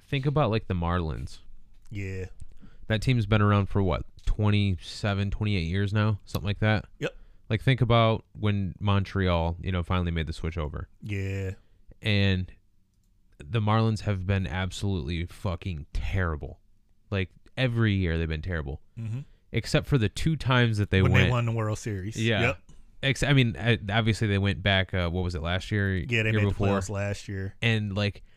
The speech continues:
Speaker 1: they won, like, their first four or five games.
Speaker 2: Yep.
Speaker 1: And it's like, "Oh, shit, dude, they might do it again."
Speaker 2: Mm-hmm.
Speaker 1: <laughs> Like,
Speaker 2: Like,
Speaker 1: out
Speaker 2: it
Speaker 1: of
Speaker 2: was
Speaker 1: nowhere.
Speaker 2: so we-, it's so weird how stuff like that happens, dude.
Speaker 1: Right.
Speaker 2: Like, you look at organizations like that that just are incompetent.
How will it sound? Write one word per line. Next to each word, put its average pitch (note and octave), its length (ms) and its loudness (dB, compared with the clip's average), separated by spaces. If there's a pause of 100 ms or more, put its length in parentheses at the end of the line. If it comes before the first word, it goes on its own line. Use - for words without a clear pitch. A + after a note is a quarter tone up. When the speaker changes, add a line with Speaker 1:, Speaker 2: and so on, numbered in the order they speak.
(280)
Speaker 1:
they C#3+ 200 6
won, D#3 360 4
like, B2+ 180 2
their A#2+ 140 4
first C#3 320 2
four C3 240 2
or B2 60 4
five A#2 320 0
games. G#2 440 -2
Speaker 2:
Yep. D3 140 -4 (180)
Speaker 1:
And A#2+ 140 -2
it's A2+ 120 -4
like, A2 280 0
"Oh, B2+ 240 2
shit, G#2+ 320 -2
dude, G#2 140 0
they G#2+ 100 4
might A2 200 4
do G#2 140 6
it F#2+ 60 4
again." E2+ 260 0 (140)
Speaker 2:
Mm-hmm. C3+ 360 -2
Speaker 1:
<laughs> - 60 -2 (340)
Like, D#3+ 200 4
Speaker 2:
Like, D3 120 6
Speaker 1:
out D3 140 10
Speaker 2:
it C#3 40 12
Speaker 1:
of C3+ 60 8
Speaker 2:
was - 80 8
Speaker 1:
nowhere. A#2+ 360 8
Speaker 2:
so G3 40 4
we-, F#3 240 2
it's G3 140 2
so F#3+ 220 0
weird F3+ 380 0
how D3+ 160 -2
stuff - 300 -6
like D3 160 -8
that B2+ 100 -8
happens, C3 320 -4
dude. F2+ 100 -2
Speaker 1:
Right. G2 360 2 (280)
Speaker 2:
Like, C#3+ 200 0
you E3+ 100 2
look F3 240 0
at E3+ 120 -4
organizations C#3+ 720 -4
like B2+ 200 -8
that B2+ 240 -10
that A#2 160 -10
just A2+ 360 -10 (1080)
are B2 180 0
incompetent. A2+ 760 -2